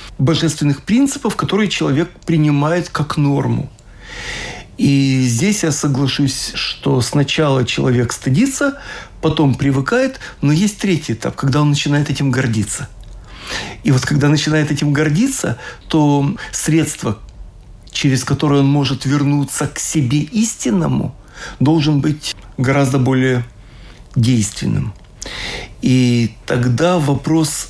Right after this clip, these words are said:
о нравственности — это вопрос о возвращении к своему истинному «я». Или я, прежде всего, это моя душа, данная мне Богом, или я —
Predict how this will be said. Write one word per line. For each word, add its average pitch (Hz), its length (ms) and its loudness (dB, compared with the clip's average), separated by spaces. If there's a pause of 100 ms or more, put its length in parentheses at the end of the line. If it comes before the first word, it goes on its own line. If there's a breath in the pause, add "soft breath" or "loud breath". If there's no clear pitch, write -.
(140)
о 139 160 2
нравственности — 180 680 0
это 151 160 -2
вопрос 165 460 0
о 151 60 0
возвращении 139 760 2
к 151 100 -6
своему 147 640 0
истинному 151 640 0
«я». 123 320 -2 (400)
Или 190 300 2
я, 127 480 -2 (400 soft breath)
прежде 135 300 2
всего, 127 360 0
это 139 200 0
моя 135 280 2
душа, 131 480 0 (220)
данная 123 480 2
мне 120 200 2
Богом, 135 520 -2 (720 loud breath)
или 254 540 4
я — 196 520 2